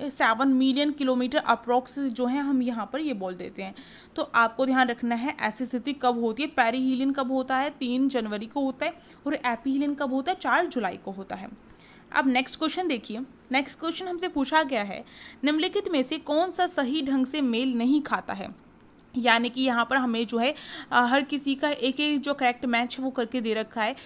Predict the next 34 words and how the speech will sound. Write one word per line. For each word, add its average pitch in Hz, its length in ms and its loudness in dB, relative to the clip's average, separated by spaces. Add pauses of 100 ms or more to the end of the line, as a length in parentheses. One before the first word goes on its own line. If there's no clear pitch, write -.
(160)
और 339 100 6
हमें 381 220 -2
बताना 240 340 2
है 302 100 0
इनकरेक्ट 285 480 0
कौन 214 160 0
सा 202 160 -4
मैच 196 320 -8
है। 196 60 -10 (340)
तो 330 80 0
पहला 320 320 6
देखिए, 285 280 0
पहला 294 260 0
एंड्रोमेडा 262 720 2 (280)
और 254 120 0
फिर 262 180 -4
यहाँ 269 200 2
पर 247 40 -2
बता 233 180 2
रखा 220 200 -4
है 330 140 -8
आकाशगंगा। 208 720 -4 (360)
दूसरा 330 280 2
यहाँ 359 100 2
पर 359 100 0
दे 294 80 -2
रखा 311 160 -2
है 247 180 -2
दिन 359 240 0 (200)
और 247 200 4
रात, 220 380 4 (640)
पृथ्वी 320 380 2
का 381 140 2
परिभ्रमण। 226 680 0